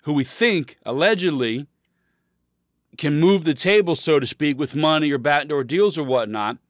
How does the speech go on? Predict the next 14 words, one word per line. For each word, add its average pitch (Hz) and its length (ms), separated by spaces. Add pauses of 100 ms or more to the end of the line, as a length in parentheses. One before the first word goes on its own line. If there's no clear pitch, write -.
these 156 420
are 185 100
people 165 560 (220)
investigating, 156 1200 (300)
uh, 127 240
what 127 340
could 156 220
have 131 100
happened 151 420
and 139 80
should 147 200
have 135 100
happened 143 380
with 139 240